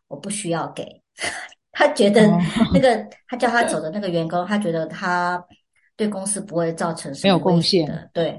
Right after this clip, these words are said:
Speaker 2: <laughs>
Speaker 1: 而且真的也没什么，做，做不久嘛，大概才做
Speaker 2: OK。
Speaker 1: 个不到半年吧，他就叫他走。
Speaker 2: 哦，嗯。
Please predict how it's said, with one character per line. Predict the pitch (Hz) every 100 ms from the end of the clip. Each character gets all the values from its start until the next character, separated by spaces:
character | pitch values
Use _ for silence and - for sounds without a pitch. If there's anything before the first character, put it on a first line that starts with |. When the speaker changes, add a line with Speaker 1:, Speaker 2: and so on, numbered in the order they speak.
| 240 -
Speaker 2:
<laughs> | 294 -
Speaker 1:
而 | 214
且 | 226 - - -
真 | 214
的 | 208
也 | 160
没 | 147 151
什 | 170
么， | 143 139 143 - - - - -
做， | - 269 208 - -
做 | 294
不 | 254
久 | - - - -
嘛， | - - -
大 | -
概 | - 254
才 | 156 156
做 | - 214
Speaker 2:
OK。 | 208 202 208 _
Speaker 1:
个 | - 170 98 69 - _ _ _
不 | 240 -
到 | 220 202 -
半 | - 190 175 139
年 | - 76 143
吧， | - - - - _ _
他 | 190
就 | 202
叫 | 202 170
他 | 165 156
走。 | 160
Speaker 2:
哦， | - - - - 170
嗯。 | 165 165 165 165